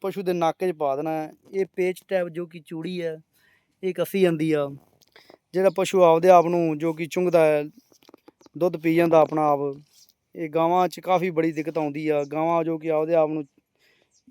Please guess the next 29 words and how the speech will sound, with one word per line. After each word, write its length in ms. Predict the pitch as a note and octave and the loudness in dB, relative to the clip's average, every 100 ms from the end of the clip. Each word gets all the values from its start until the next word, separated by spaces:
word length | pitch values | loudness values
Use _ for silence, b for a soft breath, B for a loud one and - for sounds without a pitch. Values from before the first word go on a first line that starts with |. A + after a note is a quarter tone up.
| - - _ _ _ | -20 -20 _ _ _
ਚੁੰਘ 220 | - F#3 | -4 0
ਜਾਂਦੀਆਂ, 500 | F3+ D#3+ D3+ D#3 C#3+ C#3+ C#3+ | 2 0 0 -2 -4 -10 -8
ਆਪਣਾ 240 | D#3 E3 | -6 -4
ਦੁੱਧ 160 | D#3+ E3+ | -2 2
ਆਪ 220 | D#3+ D#3 - | 4 2 0
ਪੀ 120 | D#3+ | -2
ਜਾਂਦੀਆਂ 440 | D#3 C#3+ C#3+ C#3 C#3+ _ b b b b _ - | -2 -4 -6 -8 -12 _ b b b b _ -4
ਤੇ 400 | D#3+ D#3 D3+ C#3+ | 0 0 0 -4
ਫਾਰਮਰ 500 | - D#3 D#3 F3 F3 | -2 2 2 2 0
ਕਾਫੀ 260 | F3+ F3 E3 | 2 0 0
ਪਰੇਸ਼ਾਨ 420 | D#3+ C#3+ D3+ D#3 | -6 -6 -4 -4
ਹੁੰਦਾ 320 | C#3+ C#3 C3+ | -4 -4 -4
ਹੈ। 40 | |
ਇੱਦਾਂ 340 | C#3 D#3+ D#3 F3+ | -4 -6 0 0
ਹੀ 60 | |
ਇਹ 160 | F3+ E3 | 2 0
ਸਾਡੇ 340 | - D#3+ E3 | 0 2 2
ਅੰਕਲ 220 | D#3 D#3 D#3+ | 2 2 0
ਜੀ 280 | D#3 D3 E3 _ B B B _ | -2 -6 -12 _ B B B _
ਕਾਫੀ 340 | - F3+ F#3 G3+ | -2 0 2 0
ਪਰੇਸ਼ਾਨ 460 | E3+ D#3 D#3 E3 | 0 0 0 -2
ਸੀਗੇ 400 | D3+ E3 D3 C#3+ C3+ _ b b b b b _ | 0 0 0 -2 -4 _ b b b b b _
ਤੇ 680 | D#3+ D#3 D3+ C#3+ C3 C3 - - _ | -2 0 2 2 0 -4 -14 -20 _
ਹੁਣ 220 | E3 D#3+ F3 | -6 -2 0
ਇਹ 140 | F#3 | 0
ਜੁਗਾੜ 320 | D3+ D3 D3 | 0 2 2
ਲਾਇਆ। 380 | D3 C3+ D3 D3+ - _ _ _ _ _ b b b _ _ | 2 0 -2 -4 -8 _ _ _ _ _ b b b _ _
ਇਹ 140 | F3+ F3 | -2 0
ਅਜੇ 180 | E3+ | 0